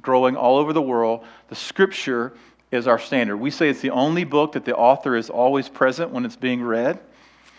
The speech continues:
It's a unique, uh, in its collection. It's forty, uh, excuse me, sixty-six books,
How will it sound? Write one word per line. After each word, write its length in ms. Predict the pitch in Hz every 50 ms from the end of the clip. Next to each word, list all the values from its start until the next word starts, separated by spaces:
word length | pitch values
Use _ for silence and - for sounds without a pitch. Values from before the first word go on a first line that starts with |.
| - - - _ _ _ _ -
It's 240 | - 120 - - - _ -
a 200 | 131 120 131 131 - - _ -
unique, 800 | 127 113 123 135 127 127 127 131 143 160 196 214 208 - - - _ _ _ _ _ -
uh, 220 | 117 117 117 113
in 160 | - 127 120 117
its 180 | 120 117 -
collection. 600 | - - - 117 113 123 139 151 - - - 180 160
It's 120 | 123 -
forty, 640 | - - - - 165 156 160 170 165 185 185 185 - - - - - - -
uh, 160 | - 131 123 117
excuse 260 | - - - 156 123
me, 80 | 127 117
sixty-six 580 | - - 185 - - 180 - - 180 165 -
books, 420 | - - 170 160 156 156 160 -